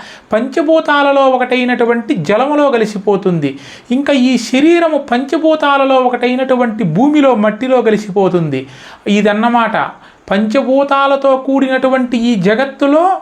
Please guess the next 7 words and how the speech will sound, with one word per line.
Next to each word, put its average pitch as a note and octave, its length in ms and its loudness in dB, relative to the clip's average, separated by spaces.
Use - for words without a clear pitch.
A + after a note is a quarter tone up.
పంచభూతాలతో C#4+ 1080 0
సంబంధమైనటువంటి C4+ 1200 -2
శరీరము C#4+ 560 0
పుట్టి C#4+ 320 -4
తిరిగి E4 300 0
పంచభూతాలలో D4 840 0
కలిసిపోతుందన్నమాట. G3 1080 0